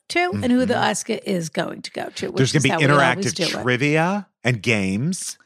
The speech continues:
Speaker 1: And a couple of other surprises. And, of course, there'll be experts, not just us.
Speaker 2: Come on. Movie
Speaker 1: Yeah.
Speaker 2: experts. Ab-
Speaker 1: Yeah.
Speaker 2: above the
Speaker 1: So
Speaker 2: line, like, top of the line critics will be joining us, Rana.
Speaker 1: Of course. Of
Speaker 2: Yeah.
Speaker 1: course they will.
Speaker 2: Like,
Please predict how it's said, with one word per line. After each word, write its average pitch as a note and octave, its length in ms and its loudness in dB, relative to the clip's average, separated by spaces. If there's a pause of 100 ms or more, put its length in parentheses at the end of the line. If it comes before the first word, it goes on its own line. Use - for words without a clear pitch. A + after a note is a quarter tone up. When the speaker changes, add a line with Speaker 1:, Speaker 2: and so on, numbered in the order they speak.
(420)
Speaker 1:
And B3 340 2
a A#3+ 40 0
couple B3 320 0
of C4 80 0
other B3+ 220 2
surprises. A#3+ 600 0
And, G#3+ 100 -8
of G3 140 -10
course, A3+ 260 0
there'll G3 160 -6
be F3 140 -4
experts, - 760 -6
not A3+ 220 2
just - 240 -4
us. - 420 -8 (240)
Speaker 2:
Come F#2+ 200 -2
on. C2 260 -4 (200)
Movie C3 520 4
Speaker 1:
Yeah. A2 140 0
Speaker 2:
experts. - 720 -6 (540)
Ab- E3+ 100 2
Speaker 1:
Yeah. - 120 -2
Speaker 2:
above E3+ 440 0
the D#3 120 2
Speaker 1:
So F#3+ 100 0
Speaker 2:
line, G#3 160 2
like, F#3+ 160 -2
top F3+ 280 0
of F#3 80 0
the D#3 80 0
line B2+ 260 0
critics A2 420 -2
will F#2+ 80 -8
be F2 80 -4
joining D#2+ 300 -6
us, - 140 -14
Rana. A#1+ 220 -16
Speaker 1:
Of - 60 -18
course. F4 640 0
Of C4 160 -12
Speaker 2:
Yeah. G#2+ 160 -4
Speaker 1:
course D#4+ 340 -4
they F#3+ 140 -8
will. E3 160 -10
Speaker 2:
Like, - 140 -14